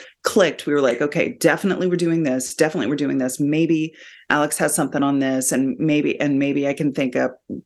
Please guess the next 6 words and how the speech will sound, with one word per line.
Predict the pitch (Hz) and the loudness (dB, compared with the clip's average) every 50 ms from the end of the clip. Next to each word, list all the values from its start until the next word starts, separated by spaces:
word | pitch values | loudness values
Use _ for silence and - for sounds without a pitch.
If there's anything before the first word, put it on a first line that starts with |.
| - - - - | -14 -8 -2 0
whatever." | 156 131 127 123 - 123 127 127 - - - - - - - _ _ - | 0 0 0 0 0 -2 -2 -4 -6 -10 -20 -20 -20 -20 -20 _ _ 2
Um, | 151 139 127 120 117 113 110 123 123 - - - _ _ _ _ _ _ _ _ _ _ _ _ _ _ _ _ - | 2 4 2 2 0 -2 -2 -4 -4 -6 -6 -10 _ _ _ _ _ _ _ _ _ _ _ _ _ _ _ _ 2
and, | 175 160 147 143 135 135 131 147 | 2 4 4 4 2 0 -2 -2
uh, | 151 110 127 117 71 65 - - - - - | -2 -2 0 0 0 -2 -2 -6 -8 -4 0
and | 170 160 147 143 139 | 2 2 2 2 2
so | - - - - 147 139 131 131 131 - - | 0 0 0 2 0 0 0 0 -2 -4 -6